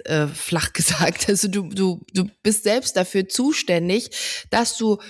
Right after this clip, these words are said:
diese letzten Prozentpunkte am Ende immer noch rausziehen musst, noch mal den extra Meter gehen musst, noch mal,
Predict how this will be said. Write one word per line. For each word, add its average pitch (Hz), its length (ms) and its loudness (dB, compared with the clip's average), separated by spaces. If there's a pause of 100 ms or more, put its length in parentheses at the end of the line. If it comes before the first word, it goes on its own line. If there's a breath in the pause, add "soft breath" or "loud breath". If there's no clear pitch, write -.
(200 loud breath)
diese 170 200 2
letzten 180 540 0
Prozentpunkte 185 1080 -2
am - 180 -2
Ende 202 300 2
immer 320 380 0
noch 285 260 0
rausziehen 233 760 0
musst, 156 320 0
noch 240 180 2
mal 247 160 2
den 247 160 0
extra - 460 -2
Meter 233 400 0
gehen 160 280 0
musst, 196 380 0 (580 loud breath)
noch 214 240 0
mal, 226 320 0